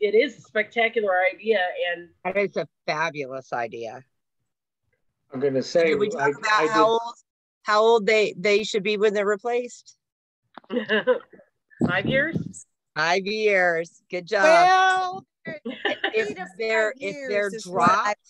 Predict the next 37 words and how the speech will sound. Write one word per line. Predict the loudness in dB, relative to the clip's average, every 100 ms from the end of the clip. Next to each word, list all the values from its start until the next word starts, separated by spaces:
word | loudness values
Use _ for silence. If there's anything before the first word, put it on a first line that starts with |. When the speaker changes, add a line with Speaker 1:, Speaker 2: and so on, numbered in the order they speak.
| -8
Speaker 4:
heard. | -4 -4 -6 _ _ _ -12 -12 -10
Speaker 2:
if | -14 -6
they're | -4 -4
dropped | -6 -2 2 4 2 -2 -12
from | -4 -2 -2 -6 -10 -6
over, | 0 0 0 -6 -6 -6 -10
you | -10 -6
know, | -4 -6 -6
three | -6 -6 -2
foot, | 0 0
like, | -4 -6 -6
if | -6 -6 -2
they're, | 0 2 0 -2 _ _ _ _
you | -4
know, | 0 0
if | -2
they're | -4 -2 -2
higher | -4 -4 -4 -6
than | -10 -12
the | -12
seat | -12 -12
of | -10
your | -6 -4
motorcycle | -2 -4 -4 -4 -4 -4
and | -6
they | -4
get | -6
dropped | -4 -6 -6
on | -8
the | -6
ground, | -4 -4 -4
you |
should | -12 -12
really | -8 -8
consider | -10 -12 -10 -10
replacing | -12 -10 -10 -10 -12
them. | -12